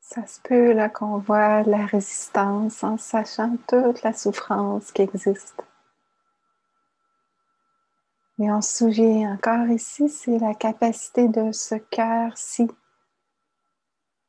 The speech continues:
à inclure. On n'a pas le contrôle et on peut agir, répondre avec bienveillance.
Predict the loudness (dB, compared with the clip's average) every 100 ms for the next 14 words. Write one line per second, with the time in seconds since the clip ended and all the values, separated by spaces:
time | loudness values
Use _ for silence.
0 | _ _ -10 -6 -4 -4 -6 -2 0 0
1 | -4 -12 -18 -20 _ _ _ _ _ _
2 | _ _ _ _ _ _ _ _ _ _
3 | _ _ _ _ _ _ _ _ _ _
4 | _ _ _ _ -18 -14 -12 -4 0 0
5 | -2 -2 -2 -4 -2 -2 -2 -4 -8 -10
6 | -14 _ _ _ _ _ _ _ _ _
7 | _ -10 -8 -4 -4 -4 -4 -6 -4 -2
8 | -2 -6 -12 -18 -20 _ -8 -4 0 0
9 | -2 -6 -6 -6 -6 -4 -2 -2 -4 -6
10 | -14 -20 -20